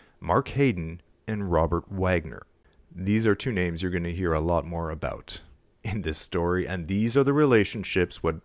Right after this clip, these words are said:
which would form the base of the terrifying group that would execute people around them.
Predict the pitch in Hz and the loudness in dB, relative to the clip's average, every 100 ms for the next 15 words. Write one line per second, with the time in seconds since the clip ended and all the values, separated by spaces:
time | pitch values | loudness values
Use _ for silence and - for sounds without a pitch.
0 | - 95 - 104 - 95 - - 113 110 | -16 -14 -4 -4 -2 -4 -4 -2 -2 -2
1 | 95 78 87 82 85 - - - - - | -4 -4 -2 -2 -4 -8 -10 -18 -20 -20
2 | - 92 87 87 - 98 107 107 104 117 | -8 -8 -4 -4 -4 -2 0 0 0 -2
3 | 110 107 95 87 90 92 - - _ _ | -2 -4 -4 0 2 2 0 -10 _ _
4 | - 95 85 92 - 104 101 92 87 85 | -6 -6 -4 -8 -6 -4 -4 -6 -6 -6
5 | 76 - - _ _ _ _ _ _ - | -6 -10 -18 _ _ _ _ _ _ -6
6 | 92 73 62 58 57 | -4 -4 -6 -10 -14